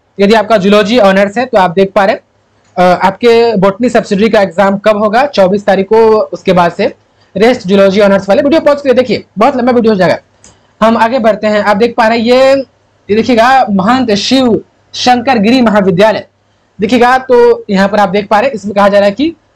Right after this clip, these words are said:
बाईस से पच्चीस तक दिया जाएगा practical का exam,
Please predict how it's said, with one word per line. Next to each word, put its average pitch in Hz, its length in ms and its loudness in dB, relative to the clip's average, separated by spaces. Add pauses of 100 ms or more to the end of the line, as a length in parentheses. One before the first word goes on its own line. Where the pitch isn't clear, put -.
बाईस 226 340 -4
से 277 100 -2
पच्चीस 233 440 -4
तक - 180 -2 (500)
दिया 208 200 2
जाएगा 208 260 0
practical 214 320 -2
का 226 120 0
exam, 208 260 0